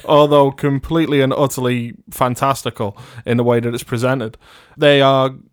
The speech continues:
going to drug Madeline, pop her in a car on the edge of a cliff, fill her car with about thirty or forty bottles of rum and vodka,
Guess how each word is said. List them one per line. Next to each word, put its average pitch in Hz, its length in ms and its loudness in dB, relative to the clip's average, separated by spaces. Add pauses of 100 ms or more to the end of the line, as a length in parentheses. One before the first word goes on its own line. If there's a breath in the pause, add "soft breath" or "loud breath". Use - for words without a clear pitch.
(180)
going 165 240 2
to 143 140 -2
drug 156 380 0 (340 soft breath)
Madeline, 175 500 0 (420 soft breath)
pop 190 200 -2
her 170 100 0
in 135 60 0
a 123 60 -2
car 131 480 -2
on 117 260 -4
the 120 100 -4
edge 123 160 -4
of 113 80 -6
a 113 40 -8
cliff, - 520 -8 (240 soft breath)
fill 175 320 0
her 151 160 2
car 135 380 2
with 117 340 0
about 120 300 -2
thirty 143 440 0
or 127 140 2
forty 131 400 0
bottles 123 540 -2
of 113 200 -2
rum 123 200 2
and 113 160 0
vodka, 127 500 0